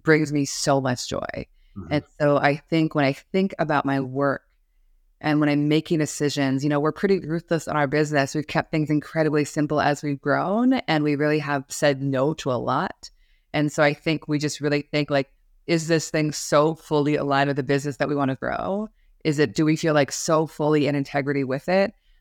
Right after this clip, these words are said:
Speaker 1: Um, also, do we have the energy for it? Like, often the answer is, like, "We would love to do this, but we can't right now." You know? So I think that, like, we just try to be incredibly discerning about what we say yes to. And, you know, human design is an amazing tool to let us know how to make decisions. And so we use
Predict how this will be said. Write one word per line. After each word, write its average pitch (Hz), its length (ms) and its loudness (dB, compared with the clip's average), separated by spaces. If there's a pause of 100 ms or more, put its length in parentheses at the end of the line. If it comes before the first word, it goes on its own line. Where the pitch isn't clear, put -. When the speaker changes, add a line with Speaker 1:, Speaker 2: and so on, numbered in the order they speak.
Speaker 1:
Um, 139 460 0 (180)
also, 160 220 0
do 160 80 0
we 151 100 2
have 147 100 0
the 143 140 -2
energy 170 320 0
for 220 300 -2
it? 202 80 2
Like, 180 140 2
often 185 280 0
the 190 120 -2
answer 180 240 0
is, 175 100 0
like, 170 120 0
"We 175 100 2
would 185 140 2
love 151 180 2
to 190 100 -2
do - 20 -6
this, 185 160 -4
but 156 100 -2
we 156 60 -6
can't - 280 -6
right - 160 -8
now." - 160 -14 (600)
You 160 120 0
know? 160 220 4
So 170 160 -2
I 165 100 6
think 180 200 -4
that, 196 140 2
like, 165 140 4
we 160 200 -2
just 175 240 -2
try 175 120 0
to 165 60 0
be 156 180 -2
incredibly 160 760 -2
discerning 156 340 -2
about 147 120 0
what 147 100 -4
we 127 100 -4
say 147 160 -2
yes 143 360 -2
to. 196 120 2
And, 175 160 2
you 175 80 2
know, 156 100 4
human 185 240 0
design 165 300 4
is 156 120 -2
an 151 60 0
amazing 147 420 0
tool 160 200 -2
to 156 60 -2
let 143 180 2
us 143 140 -2
know 147 80 -2
how 143 140 -2
to 139 80 0
make 131 160 -2
decisions. - 500 -12 (520)
And 147 160 0
so 156 160 2
we 156 160 2
use 156 540 0